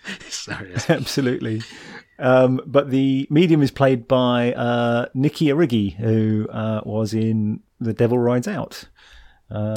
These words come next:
Speaker 1: Oh, okay.
Speaker 2: So, so yeah, uh, sort of a brief, a brief moment, and also popped up in, in a variety of other films. She's in The Devils as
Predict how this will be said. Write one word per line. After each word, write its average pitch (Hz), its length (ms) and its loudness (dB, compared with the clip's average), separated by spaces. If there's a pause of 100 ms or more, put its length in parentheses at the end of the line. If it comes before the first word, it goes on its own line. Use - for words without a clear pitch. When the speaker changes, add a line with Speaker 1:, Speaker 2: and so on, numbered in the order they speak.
Speaker 1:
Oh, 320 440 2
okay. 131 280 -4
Speaker 2:
So, 113 500 -2 (220)
so 120 540 -4
yeah, 156 280 -2 (100)
uh, 117 340 -2 (160)
sort 117 160 -8
of 107 60 -2
a 107 40 -2
brief, 127 440 0
a 120 80 -2
brief 143 280 0
moment, 117 360 -2
and 220 80 -2
also 131 240 2
popped - 260 -8
up 95 140 -8
in, 92 240 -8
in 95 320 -10
a 101 40 -10
variety 98 520 -8
of 85 200 -12 (200)
other 92 140 -10
films. 101 600 -2
She's 98 140 -8
in 107 140 0
The 98 80 -4
Devils 98 480 -2
as 107 240 -4